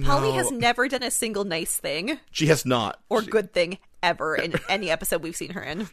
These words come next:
Speaker 2: No, no. I see, there's no rede-, Polly has no redeemable qualities other than being Betty's sister, and she's a pretty terrible at being Betty's sister.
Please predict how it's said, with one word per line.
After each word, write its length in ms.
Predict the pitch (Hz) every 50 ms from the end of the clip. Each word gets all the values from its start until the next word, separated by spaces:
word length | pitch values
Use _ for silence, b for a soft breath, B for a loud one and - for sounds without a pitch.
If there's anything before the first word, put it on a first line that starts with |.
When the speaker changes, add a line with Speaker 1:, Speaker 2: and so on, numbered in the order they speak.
| _ -
Speaker 2:
No, 220 | 127 123 117 - -
no. 240 | 131 123 113 104 - -
I 100 | - 143
see, 260 | 135 135 147 151 156
there's 340 | 151 - - 165 170 160 147
no 240 | 151 160 175 180 208
rede-, 580 | 240 233 214 208 202 - - 165 165 - - _
Polly 300 | - 175 202 233 247 254
has 140 | 359 - -
no 260 | 170 151 147 151 175
redeemable 540 | 190 160 156 160 - 151 151 156 151 160 156
qualities 480 | - 165 139 139 139 131 127 117 104 B B B B B
other 160 | 147 147 151
than 200 | 147 151 147 135 113
being 380 | - 135 139 143 156 156 147
Betty's 380 | 117 131 127 123 127 131 127 120 -
sister, 420 | - 110 107 - - 98 82 - -
and 140 | 139 147 139
she's 160 | 139 165 151
a 40 | -
pretty 260 | - - 202 214 214 - -
terrible 440 | - - 143 139 139 135 123 120 117
at 60 | 110
being 220 | 104 117 113 110 104
Betty's 340 | 95 101 98 95 98 95 -
sister. 500 | - - - - - - - - - -